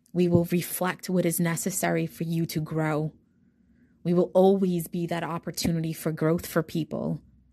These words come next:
And sometimes those people are, don't need growth in karmic lessons. They need growth in spiritual or emotional support,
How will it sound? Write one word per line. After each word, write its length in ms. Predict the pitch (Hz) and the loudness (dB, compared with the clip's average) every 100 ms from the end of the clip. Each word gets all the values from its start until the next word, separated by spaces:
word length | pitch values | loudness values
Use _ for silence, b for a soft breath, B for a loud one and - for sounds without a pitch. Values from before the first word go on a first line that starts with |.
| _ b b b | _ b b b
And 200 | 175 156 | 2 4
sometimes 560 | 190 202 196 180 170 | 4 4 2 0 0
those 180 | 175 165 | 2 2
people 340 | - 185 185 170 | 0 -2 2 0
are, 120 | 165 | 0
don't 260 | 165 170 | 0 2
need 240 | 165 180 180 | 2 2 2
growth 340 | 170 165 160 | 2 2 0
in 220 | - 165 | -2 -2
karmic 380 | 156 165 165 156 | 0 0 0 -2
lessons. 420 | 156 175 - 165 | -2 -4 -2 -4
They 160 | 151 165 | -2 -2
need 240 | 165 165 | 0 -2
growth 300 | - 165 160 | 0 0 0
in 200 | 160 160 | 0 -2
spiritual 560 | 156 - 165 165 - 165 | -2 -2 0 0 0 0
or 140 | 160 | 2
emotional 580 | 156 156 160 165 - 165 | 0 0 0 0 -2 -2
support, 640 | 156 - 156 - 185 - | -2 -4 -4 0 0 -2